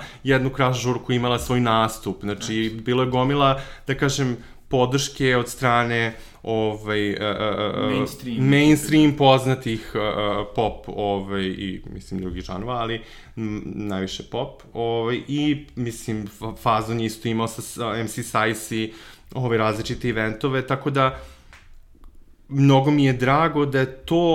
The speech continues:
Speaker 1: u tom smislu uvek funkcionisalo kako treba.
Speaker 2: Da,
Speaker 1: A
Speaker 2: da.
Speaker 1: sad ovo ostalo, ko šta, kako vidi, mislim, to svako ima
Speaker 2: Da.
Speaker 1: mišljenje,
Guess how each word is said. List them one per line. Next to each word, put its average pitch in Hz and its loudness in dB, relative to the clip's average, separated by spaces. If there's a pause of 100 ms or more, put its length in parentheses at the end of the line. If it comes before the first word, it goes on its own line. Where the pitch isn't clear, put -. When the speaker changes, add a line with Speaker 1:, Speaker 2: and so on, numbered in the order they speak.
(260)
Speaker 1:
u 127 -6 (160)
tom 151 2
smislu 139 0
uvek 131 0
funkcionisalo 110 -2
kako 101 -8
treba. 92 -8
Speaker 2:
Da, - -4
Speaker 1:
A 113 0
Speaker 2:
da. 113 -2
Speaker 1:
sad 165 -2
ovo 147 -2
ostalo, 143 -2
ko 127 -4
šta, 117 -6
kako 107 -4
vidi, 113 -6
mislim, 104 -10
to 104 -6
svako 120 -2
ima 104 -4
Speaker 2:
Da. 101 -4
Speaker 1:
mišljenje, 104 -4